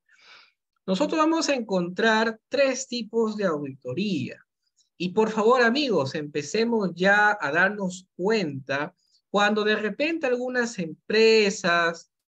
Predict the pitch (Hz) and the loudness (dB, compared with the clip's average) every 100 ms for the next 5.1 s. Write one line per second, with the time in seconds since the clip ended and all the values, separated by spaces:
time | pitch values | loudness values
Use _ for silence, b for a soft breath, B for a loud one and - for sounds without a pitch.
0 | _ - 139 139 131 180 196 185 180 185 | _ -20 -16 -14 -6 -2 0 0 -2 -6
1 | 185 220 220 220 202 185 185 160 180 190 | -4 0 2 4 2 -4 -8 -10 -6 -4
2 | 202 196 165 147 - 196 196 208 180 160 | -4 -4 -4 -6 -6 -6 -4 -2 -2 -2
3 | - 139 - 208 208 190 - 277 262 233 | -4 -8 -4 -2 -2 -4 -6 -4 -4 -4
4 | 214 254 247 240 196 - 170 180 233 233 | -4 -4 -4 -4 -6 -4 -6 -2 0 0